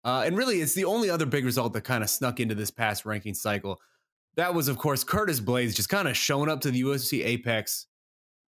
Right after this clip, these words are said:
Worst strategy known to man. Deciding he was gonna slug it out in the small cage, and thus Sergey Pavlovich, now a top three heavyweight. For us at M M A Fighting, who saw this coming? Ngannou,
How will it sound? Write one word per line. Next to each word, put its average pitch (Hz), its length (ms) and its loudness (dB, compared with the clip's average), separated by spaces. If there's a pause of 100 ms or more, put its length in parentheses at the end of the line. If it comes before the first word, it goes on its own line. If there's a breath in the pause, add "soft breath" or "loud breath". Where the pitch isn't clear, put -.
(180)
Worst 214 300 2
strategy 113 760 0 (280)
known 156 280 2
to 139 80 2
man. 123 460 2 (180)
Deciding 151 400 2
he 151 80 2
was 135 220 0
gonna 127 180 2
slug 131 280 2
it 120 60 2
out 120 160 2
in 120 60 -4
the 120 60 0
small 120 280 0
cage, 117 360 0
and 110 120 0
thus 120 240 0
Sergey 180 320 0
Pavlovich, 135 680 -2 (460)
now 151 180 2
a 139 60 -2
top 185 420 -2
three 214 160 0
heavyweight. 165 540 0 (500)
For 220 180 2
us 262 120 0
at 285 100 2
M 330 120 2
M 285 120 2
A 294 80 2
Fighting, 170 420 0
who 170 140 2
saw 220 240 0
this 185 240 0
coming? 113 400 -2
Ngannou, 185 640 0